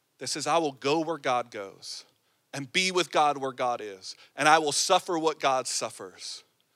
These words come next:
no matter what"? Because this is a relationship.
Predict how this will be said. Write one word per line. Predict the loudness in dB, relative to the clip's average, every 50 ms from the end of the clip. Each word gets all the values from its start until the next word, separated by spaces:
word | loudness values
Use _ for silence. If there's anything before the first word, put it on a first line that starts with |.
| _ _ _ _ _ _
no | -6 -4 -4 -4 -4
matter | -6 -8 -8 -10 -8 -8 -8 -10 -10
what"? | -10 -10 -10 -10 -12 -14 _ -20 -20 -20 _ _ _ _ _ _ _ _ _ _ _ _ _ _ _ _ _ _ _ _ _ _ _ _ _ _ _ _ _ _ _ _ _ _ _
Because | -18 -14 -12 -10 -6 -6 -4
this | -4 -4 -4
is | -4 -6
a | -4
relationship. | -4 -4 -4 -4 -4 -6 -6 -6 -6 -6 -6 -6 -6 -10